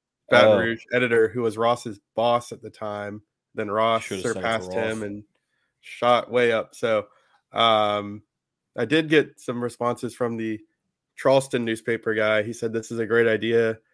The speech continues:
Speaker 1: It won't happen, though, because of money and royalties." But, uh, also, we didn't know the,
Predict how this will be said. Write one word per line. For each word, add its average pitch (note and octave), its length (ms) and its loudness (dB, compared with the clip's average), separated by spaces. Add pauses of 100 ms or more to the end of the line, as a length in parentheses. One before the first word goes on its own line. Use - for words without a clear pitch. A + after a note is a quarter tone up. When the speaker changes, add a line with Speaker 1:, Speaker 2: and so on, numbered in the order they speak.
(300)
Speaker 1:
It E3+ 80 6
won't D#3 240 6
happen, C3+ 320 4
though, C3 180 6
because A#2+ 320 0
of A2 260 -2 (220)
money A#2 560 -2 (100)
and G2+ 640 -6 (440)
royalties." A2 880 0
But, G2+ 340 -2
uh, G2+ 340 -6 (300)
also, A2+ 340 -2
we A2 100 -2
didn't A2 180 -4
know A2+ 180 -2
the, G#2+ 220 -4